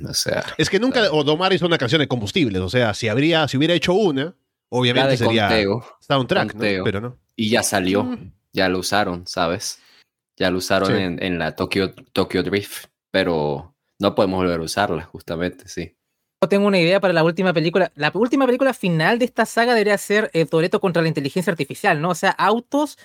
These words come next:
Speaker 3: eh, manejados, eh, por computadoras, ¿no? <laughs> Y ahí entra Virtual Diva, ¿no?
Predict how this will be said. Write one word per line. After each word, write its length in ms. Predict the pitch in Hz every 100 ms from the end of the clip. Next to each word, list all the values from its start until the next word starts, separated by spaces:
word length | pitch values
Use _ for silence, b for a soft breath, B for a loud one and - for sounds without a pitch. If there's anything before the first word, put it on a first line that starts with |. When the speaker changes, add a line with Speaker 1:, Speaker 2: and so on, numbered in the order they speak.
| b b -
Speaker 3:
eh, 160 | 160
manejados, 640 | 160 151 143 190 214 240 - _
eh, 260 | 160 151 147
por 180 | 151
computadoras, 640 | 160 135 143 135 226 160 127
¿no? 240 | 156 240 -
<laughs> 60 | _ _ _ _ _
Y 220 | 151 165
ahí 240 | - 175 294
entra 180 | 269 226
Virtual 300 | 214 202 165
Diva, 280 | 160 113 -
¿no? 240 | 175 -